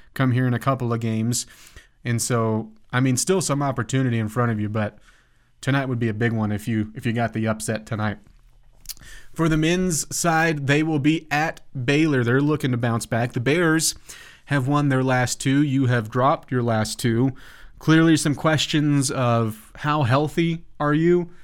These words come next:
um, from the Cincinnati game and the sickness kinda going through the team. That is something that's not gonna help, but I think you still have every chance in the world to go to Bananas Foster Pavilion and, uh,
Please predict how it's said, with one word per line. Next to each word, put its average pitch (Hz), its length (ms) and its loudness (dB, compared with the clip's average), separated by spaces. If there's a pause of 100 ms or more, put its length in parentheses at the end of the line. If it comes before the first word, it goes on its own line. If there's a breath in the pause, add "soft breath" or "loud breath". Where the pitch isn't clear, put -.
(400 soft breath)
um, 113 340 2
from 139 180 0
the 120 60 2
Cincinnati 135 560 2
game 135 380 2
and 110 80 2
the 107 40 -2
sickness 139 440 -4
kinda 127 240 -2
going 127 320 0
through 127 380 0 (440 loud breath)
the 123 80 -4
team. 135 580 2
That 123 320 0
is 120 400 -4
something 131 360 -2
that's 123 180 -4
not 139 180 -2
gonna 123 160 -4
help, 131 280 -2
but 139 400 2 (800)
I 143 40 2
think 139 220 0
you 117 400 2 (420 loud breath)
still 151 280 0
have 127 340 2
every 139 380 0
chance 131 400 0
in 123 40 0
the 117 60 0
world 113 300 0
to 123 80 -4
go 113 240 0
to 110 500 -2 (320 loud breath)
Bananas 117 400 0
Foster 120 460 -2
Pavilion 107 760 -2
and, 104 260 -2
uh, 101 200 -2